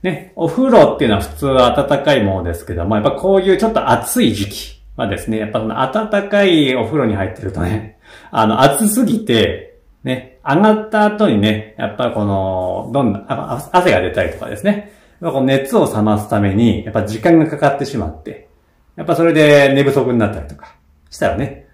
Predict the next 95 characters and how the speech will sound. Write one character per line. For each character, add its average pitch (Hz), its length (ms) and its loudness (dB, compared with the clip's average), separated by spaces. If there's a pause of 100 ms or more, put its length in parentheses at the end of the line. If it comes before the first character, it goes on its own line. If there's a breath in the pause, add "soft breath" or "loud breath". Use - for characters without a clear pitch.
(120)
や 110 100 -10
っ 101 40 -8
ぱ 98 120 0
も 104 140 2
っ - 40 -4
た 131 100 2
い - 20 4
な 104 80 2
い 80 60 -2
じ 78 40 -4
ゃ 80 40 -10
な 82 60 -12
い - 20 -14
で 92 60 -16
す - 100 -20
か。 - 80 -20 (240)
な 202 100 0
の 170 140 0
で、 - 360 2 (240 loud breath)
ま 170 100 0
あ、 - 20 -2
ち 240 80 2
ょ - 20 2
っ 233 60 0
と 123 100 0
ね、 147 400 -2 (100)
あ 101 140 -2
の、 95 300 -2
温 139 160 2
度 110 100 2
が 131 120 2
低 - 280 -2
く - 160 -12
て、 180 400 2
ち - 60 -4
ょ 214 40 0
っ - 40 0
と 202 200 -4
冷 185 120 -6
た 202 180 0
い 185 60 -2
な 180 100 0
っ 175 120 -6
て 147 60 -2
い 110 100 0
う - 40 -10
感 107 240 0
じ 107 180 2
る 104 460 -4
ね、 120 300 -10
お 123 80 -6
風 156 100 -2
呂 131 120 2
な 98 140 0
ん 90 80 -8
か 104 120 -6
で 180 80 0
も、 - 340 4 (220 loud breath)
ま 147 220 -2
あ、 - 20 -10
体 123 260 2
が 143 260 0
ち - 60 -12
ゃ 123 40 -4
ん 107 60 -4
と 104 60 -4
緩 143 300 6
ん 110 60 4
で - 80 -4
で - 100 -8
す - 120 -10
ね、 160 220 -8 (340)
体 113 300 2
が 107 80 -2
整 185 320 -2
い 202 60 4
ま 226 140 4
す - 100 -4
か 202 100 -2
と、 196 120 -10 (280)
筋 131 140 -6
肉 104 240 -4
も 95 80 -6
ね、 165 160 -2
整 196 320 -4
い 220 60 -2
ま 240 120 -2
す 226 80 -8
か 165 120 -6
と - 220 -16
い 160 60 -10
う 147 60 -8
こ 170 80 -2
と 151 80 -2
で - 500 -2